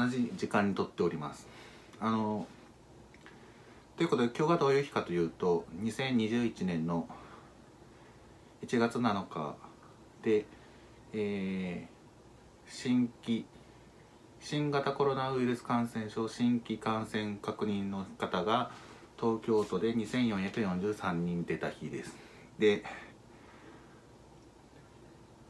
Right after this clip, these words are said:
人口が百五万人ちょいしかいない宮崎県においても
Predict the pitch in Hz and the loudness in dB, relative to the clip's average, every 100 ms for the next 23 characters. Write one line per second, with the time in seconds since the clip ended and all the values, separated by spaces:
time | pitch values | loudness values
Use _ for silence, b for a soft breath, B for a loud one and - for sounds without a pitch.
0 | - - - B B B - 131 143 143 | -20 -20 -20 B B B -6 0 2 4
1 | 139 160 165 170 175 170 - - - - | 4 2 0 2 2 0 -12 -20 -14 -6
2 | - 120 139 139 143 151 151 - - B | 2 6 6 6 4 0 0 -2 -6 B
3 | B B B B - 175 170 160 - 123 | B B B B 0 4 4 2 2 4
4 | 107 110 104 104 117 117 110 - - 104 | 6 4 4 4 4 4 0 -4 -2 -2
5 | 95 - B B B B B B B - | -2 -8 B B B B B B B 0
6 | 165 117 123 117 - 104 131 131 | 2 4 4 4 2 4 4 2